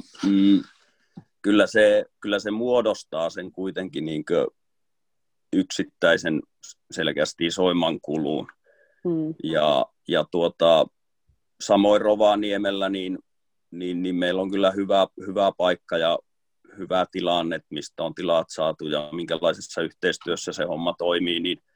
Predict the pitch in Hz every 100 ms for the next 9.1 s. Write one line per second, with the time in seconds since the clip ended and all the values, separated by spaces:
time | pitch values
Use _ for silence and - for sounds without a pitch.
0 | _ _ _ _ - 117 104 110 104 98
1 | 92 92 - _ 92 85 - - 92 113
2 | 113 107 104 110 104 101 98 - - 95
3 | 90 92 92 92 87 - 90 87 87 87
4 | - - 101 95 95 107 110 104 107 104
5 | 95 - 98 98 95 90 85 87 - 92
6 | 90 80 90 90 - 76 - - 82 90
7 | 87 85 - _ _ _ _ - 95 92
8 | 92 80 90 87 98 92 90 82 82 78